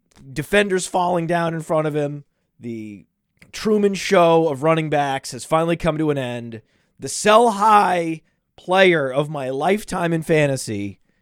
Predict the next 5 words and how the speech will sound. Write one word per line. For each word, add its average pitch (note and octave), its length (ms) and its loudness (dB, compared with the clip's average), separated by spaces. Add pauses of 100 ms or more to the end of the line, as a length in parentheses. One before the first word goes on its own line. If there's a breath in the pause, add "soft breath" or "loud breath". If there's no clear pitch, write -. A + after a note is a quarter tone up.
Clyde E3+ 280 4
Edwards-Helaire, C#3+ 840 -2 (320)
Clyde F#3+ 280 2
Edwards E3+ 380 -4 (440)
Hilarious, D3+ 960 4